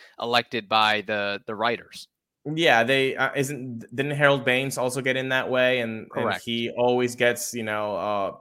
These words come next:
Speaker 2: told, "Oh, Harold Baines made it." You know, it's like, yeah, fans like to, to do that. But you know what? Who doesn't care <laughs> at all? Fred
Speaker 1: Yeah.
Speaker 2: McGriff. He's in, baby. He's in.
Speaker 1: That's true. He is in. Uh, he is in. Um, so Hall of Famer,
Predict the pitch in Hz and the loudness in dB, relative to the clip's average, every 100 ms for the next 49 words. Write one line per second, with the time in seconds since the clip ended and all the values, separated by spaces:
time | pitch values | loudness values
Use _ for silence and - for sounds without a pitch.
0 | _ 113 110 123 131 120 117 127 127 131 | _ -4 -2 0 0 0 0 -2 -2 -4
1 | 143 139 110 107 113 90 110 98 101 113 | -4 -6 -6 -4 -6 -6 -10 -10 -6 -4
2 | 107 - _ _ _ _ _ - 147 135 | -4 -6 _ _ _ _ _ 0 2 2
3 | - - 160 156 156 139 131 - 120 113 | 0 -2 0 0 2 2 2 2 0 0
4 | 113 107 110 110 120 127 147 151 160 156 | -4 -2 0 0 0 0 2 4 4 2
5 | 160 170 165 165 180 170 185 - - - | 0 0 -2 -2 2 4 4 2 0 -2
6 | - 160 165 208 - 156 147 147 127 127 | 0 2 2 -2 0 2 2 0 0 0
7 | 101 - 135 127 127 110 92 85 - _ | 0 -4 -8 -4 -4 -4 -6 -6 -14 _
8 | _ _ 117 110 82 120 131 - 160 139 | _ _ -12 -12 -4 0 0 0 2 2
9 | 104 123 131 135 135 123 131 113 90 - | 0 -2 2 4 4 2 0 0 -4 -12
10 | - 113 107 107 113 127 127 117 110 95 | 0 2 2 0 -4 -2 -2 -2 -4 -4
11 | 92 - 123 120 117 107 104 - - - | -8 2 6 8 6 2 -4 -16 -8 -2
12 | 110 104 143 156 147 160 156 151 143 143 | -2 2 4 4 4 6 6 6 4 2